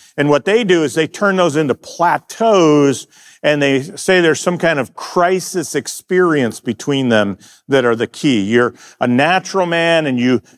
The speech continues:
come to Christ and you become a carnal Christian, and you're gonna be there until you get dedicated, and then you become spiritual. That is just a grid imposed on this. That's not at all what Paul's saying.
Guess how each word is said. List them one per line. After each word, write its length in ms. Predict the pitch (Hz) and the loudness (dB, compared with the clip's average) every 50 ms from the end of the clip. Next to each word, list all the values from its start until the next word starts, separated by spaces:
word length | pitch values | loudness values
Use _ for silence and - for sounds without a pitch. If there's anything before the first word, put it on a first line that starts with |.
| _ - | _ -4
come 240 | - 190 180 180 | -2 -2 0 0
to 80 | 165 156 | -2 -4
Christ 640 | - - - - 190 175 170 175 170 147 123 - - | -4 -6 -4 -2 0 0 0 0 -2 -4 -6 -8 -8
and 80 | 135 | -8
you 60 | 131 127 | -6 -6
become 280 | 135 131 - 156 143 | -6 -6 -4 -4 -4
a 60 | 123 | -4
carnal 580 | - _ - - - 196 180 180 185 180 170 156 | -6 _ -12 -6 -2 0 0 2 2 0 0 -2
Christian, 600 | - - - 190 180 - - - 160 151 139 135 | -2 -4 -2 -2 -2 -2 -4 -4 -4 -2 0 0
and 100 | 135 135 | 0 2
you're 140 | 143 175 185 | 2 2 2
gonna 200 | 180 190 175 151 | 2 0 -2 -2
be 160 | 143 165 165 | -2 -2 0
there 400 | 147 156 175 175 160 151 139 117 - - - - - - | 2 2 2 2 2 2 0 -2 -4 -10 -20 -18 -10 -6
until 340 | 131 135 123 - - 185 180 | -6 -6 -4 -2 0 0 0
you 220 | 170 160 156 151 | 0 0 0 -2
get 440 | 139 120 160 160 160 160 113 98 90 | 0 0 0 -2 -2 -6 -16 -8 -4
dedicated, 680 | - 165 156 160 160 143 - - 147 131 117 117 113 104 | 0 0 0 0 0 -2 -2 0 0 0 0 0 -2 -4
and 160 | 107 107 120 | -4 -2 -2
then 140 | 135 147 156 | 0 0 0
you 80 | 147 | -2
become 280 | 131 131 - 147 139 123 | -2 -2 -2 -2 -4 -4
spiritual. 640 | - - - 156 147 131 117 98 - - 82 - _ _ _ _ _ _ _ _ _ _ _ _ _ _ _ _ _ _ _ _ _ _ - | -6 -4 0 2 2 2 2 0 -4 -10 -18 -18 _ _ _ _ _ _ _ _ _ _ _ _ _ _ _ _ _ _ _ _ _ _ 0
That 160 | 165 214 226 | 2 2 2
is 140 | 196 151 120 | 0 0 -2
just 260 | 120 185 190 - - | -2 -2 -2 -2 -2
a 80 | 165 | -6
grid 540 | 147 127 98 - 131 143 175 185 190 185 160 | -6 -6 -8 -8 -4 0 0 2 2 0 -2
imposed 960 | 190 226 202 135 123 117 - - - - - 208 202 202 196 185 156 113 117 | -4 -6 -4 -4 -4 -4 -6 -10 -8 -4 0 2 4 4 4 4 2 0 0
on 260 | 131 107 98 98 95 87 | -2 -2 -2 -4 -6 -8
this. 180 | 85 90 - | -12 -14 -6
That's 280 | - 160 165 175 - - | -2 -2 -2 0 -2 -2
not 320 | 196 175 165 139 147 - _ | -2 -2 -2 -2 -4 -6 _
at 200 | - 135 143 - - | -6 -6 -6 -4 -2
all 300 | 175 196 220 226 214 175 | 0 2 2 4 4 2
what 180 | 139 120 - | 2 0 -2
Paul's 300 | - - 123 101 92 92 | -2 -2 -2 -2 -2 -6
saying. 300 | - - 98 92 87 _ | -10 -14 -16 -16 -18 _